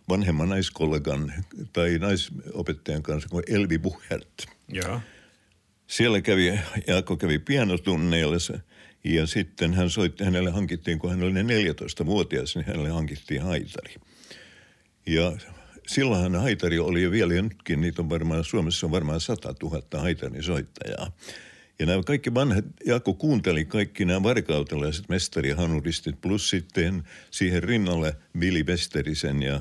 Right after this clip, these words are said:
Speaker 1: koko tämä suosikki, suosikki snarkunsoittajien kaarti. Ja tuota, näin ollen hän paneutui siis siihen nimenomaan omana,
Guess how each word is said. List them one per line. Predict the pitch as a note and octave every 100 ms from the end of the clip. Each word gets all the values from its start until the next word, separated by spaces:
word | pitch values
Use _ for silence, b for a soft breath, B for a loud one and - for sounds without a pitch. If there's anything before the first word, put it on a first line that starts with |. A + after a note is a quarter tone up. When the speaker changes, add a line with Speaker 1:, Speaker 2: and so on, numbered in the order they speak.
| C#2+
Speaker 1:
koko | E2+ D#2+
tämä | D#2+ G2 E2 E2+ -
suosikki, | - F2+ D2+ E2+ - D2 - - B B B
suosikki | - E2+ D#2+ -
snarkunsoittajien | E2 F2 D2+ C#2 - D#2 - D2+ D#2+ D#2
kaarti. | D2+ F#2 C2 - C#2+ C#2 B B B B B B B
Ja | F2 E2+
tuota, | E2+ F2 D#2+ D2+ F2+ E2 - - _ - -
näin | G2+ C#3+ F#2+
ollen | G2 F#2 F2+
hän | G#2+ E2+
paneutui | A#2 A#2+ E2 D#2 F2
siis | D#2 E2+ D#2 -
siihen | F2 F#2
nimenomaan | F#2+ D#2 D#2 D2 D#2
omana, | - D#2 D2